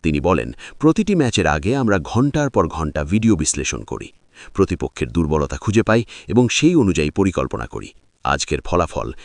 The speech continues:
সেই পরিশ্রমের প্রমাণ।" ফারহান যুব খেলোয়াড়দেরও উৎসাহ দেন। বলেন, "আমাদের দলে অনেক যুব খেলোয়াড় আছে যারা নিজেদের প্রমাণ করতে চাইছে। এই ক্ষুধা আমাদের আরও বিপজ্জনক করে তোলে। প্রতিটি খেলোয়াড় চাইলে ম্যাচ জেতার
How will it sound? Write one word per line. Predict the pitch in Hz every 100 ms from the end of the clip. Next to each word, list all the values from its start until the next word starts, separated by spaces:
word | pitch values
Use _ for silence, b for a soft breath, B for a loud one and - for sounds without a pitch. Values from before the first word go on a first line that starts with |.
| B
সেই | - 131
পরিশ্রমের | - 76 - 67 62
প্রমাণ।" | - 80 58 50 _ _ B B
ফারহান | - 143 143 180 123
যুব | 123 123
খেলোয়াড়দেরও | 113 110 107 104 82 90
উৎসাহ | 82 - 76 65
দেন। | 64 50 - _ -
বলেন, | 90 98 60 - B
"আমাদের | - 92 110 113
দলে | 107 110 113
অনেক | - 107 156
যুব | 98 101 87
খেলোয়াড় | - 78 65 55
আছে | 65 -
যারা | 78 76
নিজেদের | 76 78 85 80
প্রমাণ | - 85 107 104
করতে | - - 65
চাইছে। | - 55 - - _ _ -
এই | 69
ক্ষুধা | - - 82 58 50 B B
আমাদের | 73 76 78 -
আরও | 85 120
বিপজ্জনক | 101 85 76 73 64 -
করে | 62 60
তোলে। | 60 - - _ B B
প্রতিটি | - 156 208 190
খেলোয়াড় | 139 - 110 92 69
চাইলে | - 78 73
ম্যাচ | 71 80 82
জেতার | 80 78